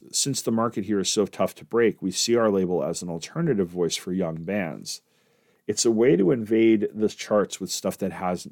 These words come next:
that's not supposed to be there." Considering that the eighties and nineties were the golden age for the pop rock music soundtrack, his idea is a sound one. Unfortunately, he didn't succeed here in giving us something on the level of what Cameron Crowe would do with, say,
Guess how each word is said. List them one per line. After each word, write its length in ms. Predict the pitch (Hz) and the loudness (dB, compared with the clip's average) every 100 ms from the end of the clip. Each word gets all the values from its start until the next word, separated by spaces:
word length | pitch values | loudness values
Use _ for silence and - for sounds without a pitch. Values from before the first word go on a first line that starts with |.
| _ | _
that's 280 | 98 92 - | -8 -8 -6
not 140 | 90 | -8
supposed 380 | - 82 95 82 | -8 -8 -6 -6
to 60 | 80 | -6
be 180 | 98 98 | -4 -4
there." 300 | 82 67 _ _ _ _ _ _ _ _ _ _ _ _ | -4 -12 _ _ _ _ _ _ _ _ _ _ _ _
Considering 600 | - 151 - 226 311 330 | -2 0 2 2 2 2
that 180 | 196 156 | 0 0
the 140 | 143 | 0
eighties 380 | 131 120 135 135 | 2 2 4 2
and 160 | 131 104 | 2 0
nineties 520 | 92 101 120 127 - | -2 -2 -2 -2 -2
were 80 | 110 | -4
the 100 | 98 | -4
golden 420 | 85 95 101 107 | 0 0 2 0
age 300 | 80 98 - | -2 -6 -6
for 100 | - | -8
the 120 | 87 | -8
pop 420 | - - 101 - | -8 -4 -2 0
rock 320 | 101 101 - 95 | 0 0 -2 -8
music 300 | 90 95 110 | -6 -6 -8
soundtrack, 640 | - 123 123 147 147 147 _ _ | -4 -2 -2 -2 -4 -4 _ _
his 200 | - 131 | -6 0
idea 400 | 160 147 139 180 | 2 2 2 2
is 160 | 151 - | 2 0
a 60 | 117 | 0
sound 360 | - 120 107 | -2 -2 -4
one. 260 | 87 53 - _ _ _ _ _ _ | -4 -10 -14 _ _ _ _ _ _
Unfortunately, 720 | 117 - 202 208 - 143 123 | -10 0 2 2 0 0 0
he 140 | 107 117 | 0 0
didn't 280 | 147 143 - | 0 -2 -6
succeed 500 | 110 - - 117 110 | -6 -4 -2 -4 -2
here 140 | 113 | -4
in 140 | 95 | -2
giving 240 | 92 98 98 | -2 -2 -2
us 100 | 92 | -2
something 400 | - 104 110 98 | -2 -2 -2 -4
on 80 | 92 | -2
the 80 | |
level 420 | 90 90 85 90 87 | -2 -2 0 -2 -2
of 160 | 80 | -4
what 200 | 87 - | -6 -6
Cameron 460 | - - 104 92 82 | -12 -6 -4 -4 -8
Crowe 340 | - - 165 | -8 2 4
would 260 | 131 104 85 | 4 2 0
do 220 | 95 90 | -2 -2
with, 180 | 85 - | -4 -4
say, 480 | - 98 90 85 | -6 -4 -8 -10